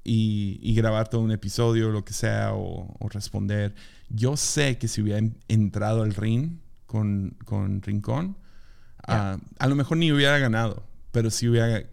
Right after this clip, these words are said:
Speaker 1: sí hubiera sido como que el tema por un ratito, ¿no?
Speaker 2: Ya. Sí, sí, sí.
Speaker 1: Ah,
Speaker 2: Claro.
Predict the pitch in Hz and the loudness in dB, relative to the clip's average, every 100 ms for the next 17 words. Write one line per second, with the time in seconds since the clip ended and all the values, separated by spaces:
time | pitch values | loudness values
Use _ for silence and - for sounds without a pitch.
0 | - - - - 123 117 117 117 - 117 | -16 -12 -8 0 4 4 4 4 2 0
1 | 110 113 110 98 98 90 110 107 101 92 | 0 0 -4 -4 -8 -6 -4 -2 -4 -6
2 | - 107 104 98 98 - - - 104 - | -8 -4 -4 -4 -6 -8 -12 -12 -14 -20
3 | - - - 110 85 123 - - - 95 | -20 -20 -2 0 2 -2 -8 -14 -2 -2
4 | 82 87 107 107 104 95 92 92 90 101 | 0 0 2 0 -2 -4 -6 -4 -4 -4